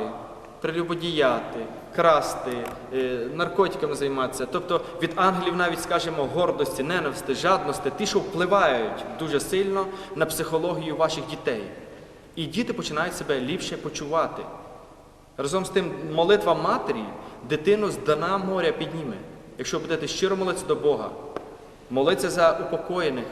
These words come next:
ви бу-, поправите, будете поправляти ситуацію в вашому роду. Але бажано, щоб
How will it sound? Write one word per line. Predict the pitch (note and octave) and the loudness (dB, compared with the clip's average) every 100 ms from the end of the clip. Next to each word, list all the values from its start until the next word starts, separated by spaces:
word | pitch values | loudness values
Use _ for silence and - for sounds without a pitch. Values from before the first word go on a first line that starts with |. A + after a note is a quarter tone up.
| - - - - - - | -12 -14 -18 -20 -18 -2
ви | D3+ | 0
бу-, | D3 D3+ | 2 0
поправите, | D3+ - D#3 F3+ F3+ D3 B2 - - - - | -2 2 4 4 2 -4 -6 -6 -12 -14 -6
будете | C3 D3+ D3 | 0 2 2
поправляти | D3+ C3+ C#3 C3 E3+ D#3+ | -2 -2 0 0 0 -2
ситуацію | - D3 C#3 C3 E3 - B2 A2 G2+ - G#2 | -4 -4 -2 0 0 -2 -6 -8 -8 -12 -8
в | |
вашому | A#2+ C3+ C3+ C3 | -6 -6 -6 -6
роду. | C3 G2+ - - - - - - - | -6 -6 -8 -14 -18 -20 -20 -20 -2
Але | D3 D3 | 2 2
бажано, | F#3 A3 F3+ C#3 | 2 2 0 -2
щоб | - D3 | -2 4